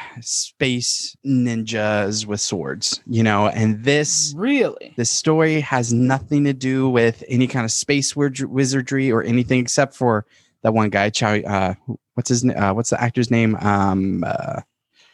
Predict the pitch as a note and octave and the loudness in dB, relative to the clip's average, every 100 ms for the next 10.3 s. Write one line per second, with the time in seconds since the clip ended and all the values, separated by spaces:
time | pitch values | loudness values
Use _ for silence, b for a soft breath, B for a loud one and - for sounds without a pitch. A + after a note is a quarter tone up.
0 | b F#3 - B3 F3 C#3 B2 B B B | b -4 0 2 2 -2 -12 B B B
1 | B - - B B B B B B A2 | B -14 -4 B B B B B B -4
2 | C3 A#2 B2 A#2 A#2 F3 E3 - C#3 D3+ | -4 -4 -6 -4 -2 0 2 2 0 -2
3 | B2+ B2 B2+ B2 A#2+ B2+ B2 A#2 G#2+ G2+ | -2 0 0 2 0 0 0 0 0 -2
4 | G2 G2 F#2 C#2+ F2+ - A2+ A2 G#2 G2 | -4 -8 -8 -10 -14 -12 -8 -4 -4 -6
5 | F#2+ - _ _ _ _ - G#3+ A#3 B3+ | -12 -18 _ _ _ _ -2 0 0 2
6 | C4 C#4+ C4+ B3 - - A3+ G#3+ D#4+ A4 | 0 2 2 0 -4 -4 -2 0 0 0
7 | G4+ F4+ E4 D4 D4 B3+ - A3 - F#3 | 0 0 0 -2 0 -2 0 -2 -2 -8
8 | - G#3 A#3 G3+ F#3 F#3 E3+ F3+ D3 C#3+ | -4 -2 -2 0 0 0 0 -2 -2 -4
9 | D3 D3 C#3 - - _ - E3+ E3 E3+ | -6 -4 -10 -10 -16 _ -10 -4 -2 -2
10 | D3 B2+ - | -4 -8 -16